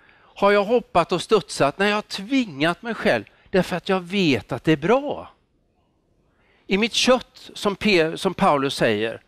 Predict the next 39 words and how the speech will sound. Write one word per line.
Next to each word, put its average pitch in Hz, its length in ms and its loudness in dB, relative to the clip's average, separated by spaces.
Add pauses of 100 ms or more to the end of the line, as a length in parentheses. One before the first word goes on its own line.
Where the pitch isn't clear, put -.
(140)
så - 120 -4
är 180 40 4
det 165 60 4
jobbigt, 135 460 0
men 170 140 -2
jag 190 80 2
måste 196 220 -4
tygla 147 540 -2
mitt 160 180 -6
kött - 580 -4 (280)
för 180 100 -2
att - 80 -6
komma 160 240 0
upp. - 380 -6 (580)
Men - 180 -8
alltid 214 520 0
när 175 80 0
jag 175 120 0
kommer 165 300 -2 (100)
upp 160 300 0
till 131 120 -6
Mosebacke, 131 840 -4 (140)
och - 360 -4
det 196 60 6
är 202 40 4
fantastiskt, - 1000 -2 (500)
sex - 380 0
och 220 100 0
trettio, 143 540 0 (480)
vi 180 100 0
kör 185 400 2 (220)
varje 208 240 4
måndag, 185 440 2
onsdag, 143 600 0 (160)
fredag. 113 420 2
Ni 160 140 0
är 175 40 0
välkommen. 113 640 -2 (360)
Stockholm. 104 600 -4